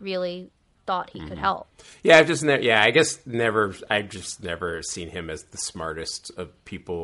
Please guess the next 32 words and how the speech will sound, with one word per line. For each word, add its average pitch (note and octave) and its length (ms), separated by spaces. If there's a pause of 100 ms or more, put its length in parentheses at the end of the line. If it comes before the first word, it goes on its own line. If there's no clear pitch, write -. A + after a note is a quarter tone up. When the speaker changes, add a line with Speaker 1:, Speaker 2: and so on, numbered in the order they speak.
(140)
Speaker 2:
or D#2+ 200 (500)
characters, G#2+ 640
so F2+ 280
it F2+ 80
just F#2 260
Speaker 1:
<laughs> F#2+ 60
Speaker 2:
kinda, F#2 240
like, F2 240 (100)
you C#3+ 100
know, G#2+ 180
he A2 80
just A2 240 (200)
does G2+ 240
the G#2 80
dumb F#2+ 240
thing. A2 180 (280)
It's B2+ 140
actually D3+ 360
kinda A2+ 240
funny A2 260
because G2 300
in G2+ 80
my G2 160
brain, G2 1040 (200)
my, G2 420
I F#2+ 160
was, G2 380
I G#2 200 (160)
thought G2 280
it G2 80
was F2+ 200
Kat F#2 400